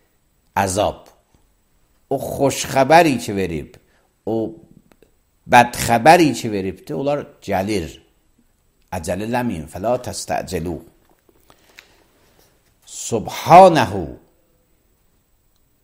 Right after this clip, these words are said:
eybisizdir, nöqsansızdır o Allah və Təala və ucadır.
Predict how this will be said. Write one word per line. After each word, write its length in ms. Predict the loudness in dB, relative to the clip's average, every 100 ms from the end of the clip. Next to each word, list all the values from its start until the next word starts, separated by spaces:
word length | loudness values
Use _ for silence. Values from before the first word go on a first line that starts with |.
| -12
eybisizdir, 1160 | -6 -4 -4 -4 -4 -4 -2 -2 -4 -4 -4 -4 -10 -16
nöqsansızdır 1160 | -10 -8 -8 -8 -6 -4 -4 -2 0 0 0 2
o 120 | 4
Allah 500 | 4 2 0 0 -2 -12 _ _ _ _ -8
və 200 | -4 -4 -6
Təala 680 | -6 2 8 8 8 6 2 -2 -14 _ _ _ _
və 200 | -12 -6 -6
ucadır. 840 | -8 -10 0 2 2 0 -4 -4